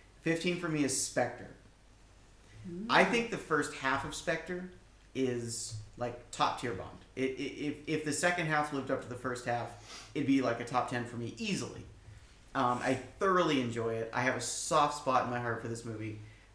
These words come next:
Speaker 1: Um, but that second half just, just honks hard. And it really drags the movie down. It starts to make no sense. It starts to kind of undercut things that have already happened. Um, it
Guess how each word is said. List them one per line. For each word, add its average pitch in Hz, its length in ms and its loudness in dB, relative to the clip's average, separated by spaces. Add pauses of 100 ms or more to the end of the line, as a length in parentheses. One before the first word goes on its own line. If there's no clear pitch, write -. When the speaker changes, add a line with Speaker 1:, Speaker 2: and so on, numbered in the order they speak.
Speaker 1:
Um, 113 240 -4
but 131 120 -4
that 214 200 8
second 131 460 2
half 110 420 -6 (560)
just, - 360 2 (200)
just 156 320 0
honks - 600 -8 (120)
hard. 82 400 -4 (460)
And 131 340 -2
it 143 180 0
really 139 320 6
drags 117 380 2
the 120 60 -4
movie 113 260 -4
down. 101 280 -4
It 131 140 -2
starts 156 320 2
to 135 80 -4
make 117 220 -4
no - 100 -10
sense. 160 520 0
It 117 80 -6
starts 123 320 -2
to - 40 -12
kind 117 140 0
of - 120 -6
undercut 123 520 -2
things 113 180 -6
that 107 80 -6
have 107 100 -6
already 107 220 -6
happened. 143 560 2 (560)
Um, 117 320 -2
it 131 180 0